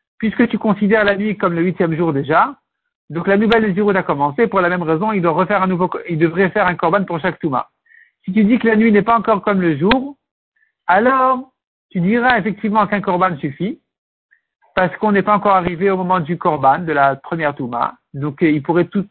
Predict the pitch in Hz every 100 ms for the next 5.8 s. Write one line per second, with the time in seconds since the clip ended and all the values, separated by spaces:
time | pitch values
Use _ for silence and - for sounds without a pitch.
0 | - 202 196 175 190 180 165 170 156 190
1 | 156 139 156 151 139 123 139 151 - 170
2 | 143 175 - 185 165 143 - _ _ _
3 | _ - 143 143 214 226 208 202 208 196
4 | 160 180 170 190 170 170 175 170 160 180
5 | 170 160 151 156 139 120 123 180